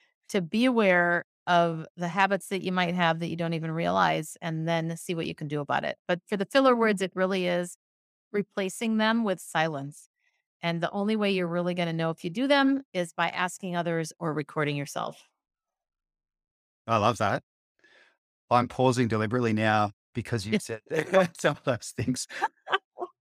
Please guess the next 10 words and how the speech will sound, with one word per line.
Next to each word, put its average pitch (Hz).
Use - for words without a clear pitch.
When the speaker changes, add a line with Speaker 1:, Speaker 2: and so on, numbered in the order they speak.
Speaker 2:
One 175
of 247
the 160
other 131
ones, 123
Karen, 113
that 110
I 117
hear 117
or, 101